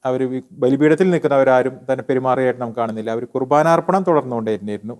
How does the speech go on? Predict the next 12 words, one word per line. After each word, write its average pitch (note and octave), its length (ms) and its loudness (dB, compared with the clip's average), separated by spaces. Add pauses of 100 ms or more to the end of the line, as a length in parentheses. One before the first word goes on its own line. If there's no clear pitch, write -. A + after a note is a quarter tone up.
ആ C#3 100 0
കാര്യത്തിൽ D3 380 0
നമുക്ക്, C3+ 300 -2 (560)
ഏം, C#3 400 -8
നമുക്ക് D#3+ 220 -2
ആ D#3+ 80 4
കാര്യം D3+ 260 4
പറ-, D3 180 0
എടുത്ത് C#3+ 220 -2
പറയേണ്ട B2 320 -2
കാര്യം G#2 360 -6
തന്നെയാണ്. G2 220 -8